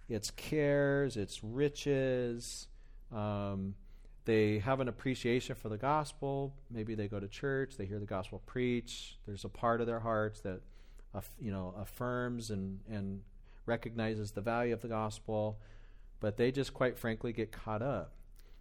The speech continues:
I think of how many, um, pop stars and music stars and things like that that started in the church. Uh, you go see 'em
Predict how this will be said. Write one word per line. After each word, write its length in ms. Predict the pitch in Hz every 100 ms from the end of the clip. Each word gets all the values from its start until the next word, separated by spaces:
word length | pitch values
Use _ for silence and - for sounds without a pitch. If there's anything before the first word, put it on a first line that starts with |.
| -
I 140 | 127 135
think 260 | 165 156
of 200 | 135 107 - - -
how 280 | - 143 160
many, 720 | 135 135 143 135 120 113 107
um, 560 | 107 110 104 101 98 98 - - - - - - -
pop 340 | - 135 139
stars 560 | - - 107 98 95 95
and 260 | 95 92 98
music 440 | 120 131 123 -
stars 400 | - 107 104 98
and 100 | 101
things 140 | 110
like 140 | 107 101
that 200 | 107 107
that 140 | -
started 580 | - - 113 117 117 98
in 140 | 98
the 80 | 92
church. 800 | - - 107 90 - - - - - - - - - -
Uh, 180 | 113 101
you 240 | 98 104 107
go 220 | 113 110
see 280 | - 123 117
'em 340 | 117 113